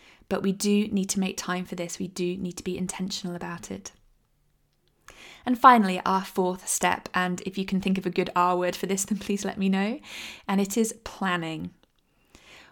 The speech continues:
Once we've rested and reconnected with God and reflected,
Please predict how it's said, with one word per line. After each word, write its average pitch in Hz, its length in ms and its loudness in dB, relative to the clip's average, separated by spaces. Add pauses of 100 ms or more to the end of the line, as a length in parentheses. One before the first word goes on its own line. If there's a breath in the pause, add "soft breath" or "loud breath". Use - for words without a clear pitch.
Once 330 220 4
we've 349 180 4
rested 214 500 2
and 185 220 -2
reconnected 208 540 2
with 214 160 0
God 175 280 -2
and 185 180 -2
reflected, 175 760 -8